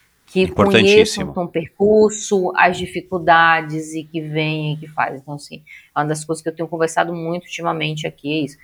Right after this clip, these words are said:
Speaker 1: É você ter pessoas da família, porque tem que aquele zelo daquele da pessoa. É
Speaker 2: A
Speaker 1: aquilo ali,
Speaker 2: Sabrina
Speaker 1: não
Speaker 2: que
Speaker 1: é
Speaker 2: vai?
Speaker 1: ter pessoa. A Sabrina e meu marido devem ir, os dois.
Speaker 2: Ah,
Speaker 1: <laughs> Eu já disse,
Speaker 2: ótimo.
Speaker 1: ó, gente, vocês já, vocês já pediram férias, né?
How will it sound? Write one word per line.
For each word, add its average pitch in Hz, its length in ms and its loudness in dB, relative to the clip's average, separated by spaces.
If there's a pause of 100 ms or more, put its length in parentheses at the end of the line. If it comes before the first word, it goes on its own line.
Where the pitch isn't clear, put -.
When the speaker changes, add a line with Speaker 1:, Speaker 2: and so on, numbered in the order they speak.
(180)
Speaker 1:
É 196 140 2
você 190 180 -8
ter - 140 -18
pessoas - 320 -6
da 190 100 2
família, 185 380 -4
porque 180 300 -12
tem 165 180 -12
que 165 160 -2
aquele 180 380 0
zelo 185 580 -2 (400)
daquele 165 380 -2
da 165 80 -2
pessoa. 139 600 -8
É - 100 -6
Speaker 2:
A 110 40 4
Speaker 1:
aquilo - 0 -
ali, 107 100 0
Speaker 2:
Sabrina 123 380 6
Speaker 1:
não - 60 2
Speaker 2:
que 98 100 0
Speaker 1:
é - 20 2
Speaker 2:
vai? 131 220 6
Speaker 1:
ter 220 160 6
pessoa. 185 560 -2 (640)
A - 100 0
Sabrina 190 440 0
e - 40 -4
meu 220 80 -2
marido 202 260 2
devem 208 320 0
ir, 175 40 -4
os 185 120 -8
dois. 147 440 -2
Speaker 2:
Ah, 165 500 0
Speaker 1:
<laughs> 160 80 0
Eu 165 40 4
já 180 120 6
disse, 202 140 0
Speaker 2:
ótimo. 233 160 6
Speaker 1:
ó, - 20 0
gente, 180 160 0
vocês 208 140 4
já, 214 160 6
vocês 220 200 2
já 233 260 4
pediram 254 800 2
férias, 175 460 4
né? 214 280 4